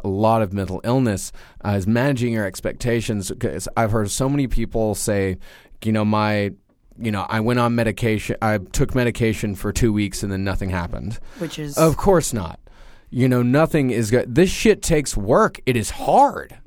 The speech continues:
Speaker 1: I mean, it's the hardest fucking thing you're gonna ever do in your life. This is,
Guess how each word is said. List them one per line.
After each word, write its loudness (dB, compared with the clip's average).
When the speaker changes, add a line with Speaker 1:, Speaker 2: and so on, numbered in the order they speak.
Speaker 1:
I -6
mean, 4
it's -2
the 0
hardest 0
fucking 0
thing 0
you're 0
gonna 0
ever 4
do 2
in -2
your 0
life. -2
This -2
is, -8